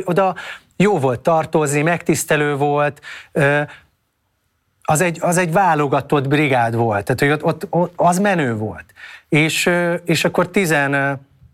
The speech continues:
hogy is van, tizen, tizenötben még műsorom is volt ott, és tizenhat januárban volt, igen, amikor, amikor emlékszem, az akváriumba álltam, és jöttek oda a Petőfis műsorvezetők, szóval, „Mit csináltál, Tomi?”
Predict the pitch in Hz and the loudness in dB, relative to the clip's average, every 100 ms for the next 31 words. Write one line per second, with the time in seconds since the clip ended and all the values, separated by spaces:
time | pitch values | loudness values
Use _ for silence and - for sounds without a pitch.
0 | _ _ _ _ - 151 139 117 - 151 | _ _ _ _ -8 -8 -6 -6 -2 -2
1 | 170 151 196 160 156 156 - - _ _ | -2 -2 0 2 0 -2 -6 -18 _ _
2 | _ _ _ _ _ 175 180 160 143 139 | _ _ _ _ _ 0 2 2 0 0
3 | 127 110 147 131 135 - 165 180 175 196 | -2 -2 0 0 0 0 0 0 -2 0
4 | 208 202 214 214 - - - - 175 151 | 0 0 0 0 -2 -4 -2 0 0 2
5 | 156 151 151 151 151 139 - _ _ _ | 0 0 -2 -2 -2 -4 -10 _ _ _
6 | _ _ _ _ - - 151 160 156 143 | _ _ _ _ -20 -2 -2 2 0 0
7 | 147 185 180 135 123 135 139 113 151 143 | 0 0 0 0 0 0 0 0 0 0
8 | 143 143 139 151 147 139 143 147 135 151 | 0 -2 -2 0 0 0 -2 -2 0 0
9 | 147 113 135 127 139 - 123 120 117 147 | 0 -2 -2 0 0 0 0 0 0 0
10 | 165 190 175 - - 131 147 135 139 - | 0 -2 -2 -2 -2 -2 0 2 0 -2
11 | - - - 135 - 120 - 135 - - | -12 -12 -4 -4 -2 -4 -2 -2 -2 -6
12 | - - 180 180 160 139 135 - 202 - | -6 -2 0 2 0 0 -4 0 0 0
13 | 135 131 147 156 151 151 139 117 98 | 0 0 -2 0 -2 0 -2 -2 -8